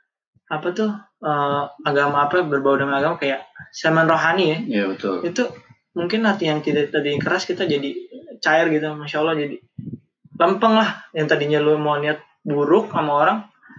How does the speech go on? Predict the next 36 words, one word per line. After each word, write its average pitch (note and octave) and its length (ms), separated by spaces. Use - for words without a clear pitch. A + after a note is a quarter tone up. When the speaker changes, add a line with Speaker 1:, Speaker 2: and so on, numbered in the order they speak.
Speaker 1:
setelah D3+ 340
kita D3+ 200
ikut D3+ 160
majelis C#3+ 300
taklim, F#3 300
insya D#3 320
Allah G#3 320
bisa D#3 240
Speaker 2:
Iya. D#3 60
Speaker 1:
berbuat D#3 300
baik F3 240
buat D#3+ 160
Speaker 2:
Karena - 140
Speaker 1:
orang. G3 280
Speaker 2:
kan - 200
sekeras - 480
batu, A2 540
terus G#2+ 220
ditetesin G#2 680
sama G2+ 280
air, A2+ 320
bolong G#2+ 520
pasti. G2 200
Speaker 1:
Iya, F#3 180
itu F3+ 140
ada G3+ 180
cerita G3 400
tuh. F3+ 240
Speaker 2:
Iya, - 240
benar-benar. - 680
Ya, A2 240
gue G#2+ 240
kan A#2 240
tahu-tahu G2 320
dikit F#2 320
aja. F#2 480